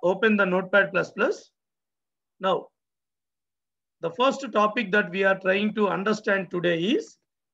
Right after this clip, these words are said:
wh-, what is immutable, what is mutable object, and obviously what is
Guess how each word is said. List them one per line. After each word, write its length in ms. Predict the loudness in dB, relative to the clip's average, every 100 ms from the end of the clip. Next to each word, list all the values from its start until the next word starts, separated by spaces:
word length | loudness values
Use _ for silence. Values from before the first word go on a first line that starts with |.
| _ _ _ _ -2
wh-, 180 | -2 -2 -18 _ _ _
what 240 | -4 -2 0
is 220 | 0 2
immutable, 580 | 0 0 -2 -2 -2 -2 -2 -12 _ _ _ _ _ _ _ _ _ _ _ _ _ _ _ _ _ _ _ _ _ _ _ _ _ _
what 300 | 2 2 2
is 420 | -2 -4 -6 _ _ _ _ _ _
mutable 540 | -4 0 2 2 4 4
object, 540 | 2 -2 -6 -6 -20 _ _ _ _ _ _ _ _ _ _ _ _ _ _ _ _ -12
and 140 | -4
obviously 760 | -2 0 2 2 2 -4 -4 -8 _ _ _ _ _ -2
what 300 | 2 2 0
is 380 | -2 -4 -10